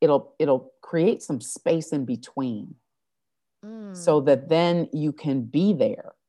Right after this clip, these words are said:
Speaker 1: And maybe it'll dispel, it's not gonna remove, but it's gonna dispel a little bit of the nerves or the anxiety or the tension or the triggering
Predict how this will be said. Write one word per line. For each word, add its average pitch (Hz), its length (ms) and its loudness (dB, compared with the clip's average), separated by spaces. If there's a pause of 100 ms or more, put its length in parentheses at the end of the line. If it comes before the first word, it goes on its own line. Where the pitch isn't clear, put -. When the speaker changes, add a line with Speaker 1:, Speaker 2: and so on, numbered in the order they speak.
(440)
Speaker 1:
And 160 200 2
maybe 160 400 4
it'll 135 300 6
dispel, 135 720 2
it's 127 100 -2
not 190 100 -4
gonna 143 120 -2
remove, 123 400 0
but 123 80 -4
it's 127 100 -12
gonna 123 200 -6
dispel 151 480 0
a - 80 -2
little 135 160 0
bit 117 280 -4 (120)
of 120 100 -8
the 127 80 -4
nerves 117 600 -8
or 127 60 -12
the 127 120 -10
anxiety 110 760 -6 (200)
or 127 120 0
the 139 100 -4
tension 107 920 -10
or 131 120 -6
the 147 100 -4
triggering 107 800 -8